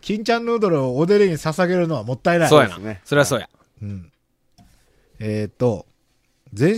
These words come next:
Speaker 1: 身でトータル一万円、古着屋もあり、下着のみでもオッケーとか、遊び心を満載にして、ラジオ聞いてたら、お三方それぞれにおしゃれへのこだわりあるので、そういうのも面白いかもと思い書いてます。アイディアの一つとして。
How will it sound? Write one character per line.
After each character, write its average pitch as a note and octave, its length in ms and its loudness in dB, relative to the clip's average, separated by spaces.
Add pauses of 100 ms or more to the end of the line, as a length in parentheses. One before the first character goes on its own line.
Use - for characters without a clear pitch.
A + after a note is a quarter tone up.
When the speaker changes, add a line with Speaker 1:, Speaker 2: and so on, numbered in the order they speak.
Speaker 1:
身 A3+ 160 -6
で G#3+ 120 2
ト G#3 140 4
ー - 20 2
タ G3+ 120 2
ル B2 80 0
一 B2+ 180 -2
万 D#3 220 2
円、 C#3 280 -2
古 G#3 260 0
着 A3+ 120 -2
屋 A3+ 120 4
も G#3+ 220 0
あ G3+ 60 2
り、 D3+ 260 2 (320)
下 - 320 -2
着 A3 120 -4
の A3+ 120 0
み A3+ 120 -2
で F#3 100 2
も C#3 180 0
オ E3 60 0
ッ - 20 -20
ケ C#3 180 -2
ー - 40 -6
と A2 100 -6
か、 A#2+ 360 -2
遊 F3+ 100 2
び G3 120 -2
心 F#3 400 2
を A#2 40 0
満 C3 240 -2
載 D3+ 260 0
に D3 120 -2
し - 120 -10
て、 E3 300 2 (560)
ラ D#3+ 140 2
ジ A#3 100 -2
オ E3+ 80 -2
聞 E3+ 140 -8
い E3+ 40 -6
て F3 120 -4
た C#3+ 120 -2
ら、 B2+ 220 0
お B2 100 -4
三 G3 180 -2
方 E3 160 -4
そ C#3+ 140 -2
れ F3+ 100 0
ぞ F#3+ 120 -2
れ G3 120 0
に C#3+ 120 -2
お A2+ 80 -2
し - 100 -6
ゃ E3+ 60 0
れ E3+ 280 0 (140)
へ A#2 160 -4
の A2 140 -8
こ B2+ 160 -4
だ D3 140 2
わ E3 220 2
り E3+ 320 0 (540)
あ C#3 100 0
る E3 80 0
の A#2+ 120 -4
で、 A#2+ 100 0
そ D#3+ 180 -2
う G3 40 4
い G#3+ 80 4
う G3+ 40 0
の E3+ 100 0
も A#2+ 120 -4
面 C3+ 160 -4
白 G#3 220 -2
い F#3+ 40 -2
か D#3 120 -2
も C3 80 -6
と A#2+ 100 -2
思 A#2+ 160 -2
い G#2+ 100 -4
書 D3 100 0
い D#3+ 60 -2
て D3+ 80 0
ま A2+ 140 -2
す。 - 180 -18 (260)
ア C3 100 0
イ E3 40 4
デ F3 100 4
ィ E3 40 4
ア - 20 0
の B2+ 80 -4
一 E3 220 -4
つ D#3+ 100 -16
と D3 120 -4
し - 80 -10
て。 G2 180 -10